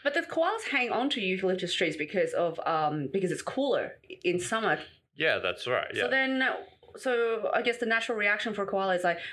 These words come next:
Speaker 1: "Okay, there's a bushfire. I'm gonna cling onto this tree because it's
Speaker 2: I
Speaker 1: cooler."
Speaker 2: think they run away.
Speaker 1: They run
Speaker 2: They
Speaker 1: away?
Speaker 2: do run
Speaker 1: Okay.
Speaker 2: pretty fast, right? I think
Speaker 1: Okay.
Speaker 2: that's why they've evolved to be able to run on the ground instead
Speaker 1: Yeah.
Speaker 2: of, like, um,
Speaker 1: Apparently they can also swim.
Speaker 2: They can. So they're, I, I, I found this as well. Like, they're
Speaker 1: Yeah.
Speaker 2: actually quite excellent swimmers. Um,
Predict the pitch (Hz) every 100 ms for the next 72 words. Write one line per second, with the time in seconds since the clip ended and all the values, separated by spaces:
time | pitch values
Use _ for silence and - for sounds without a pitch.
0 | - 208 196 190 190 214 - 190 185 -
1 | 180 180 185 208 196 190 170 - - 202
2 | 190 185 165 170 139 147 202 202 175 190
3 | 185 160 104 92 82 82 - _ 190 185
4 | 123 127 147 113 98 123 131 87 87 87
5 | - - 82 107 123 120 107 101 98 92
6 | 87 85 82 82 85 85 85 78 80 80
7 | 82 80 80 73 78 78 - 170 156 131
8 | - 80 - 80 76 76 - - 240 359
9 | 294 214 196 165 - - 156 202 123 -
10 | 123 - 135 127 - - 110 117 123 117
11 | 135 - 123 117 - 131 139 120 98 101
12 | 101 80 - 277 - - - - - 98
13 | 95 87 - _ 87 - 92 80 127 104
14 | - - - - _ 90 87 85 147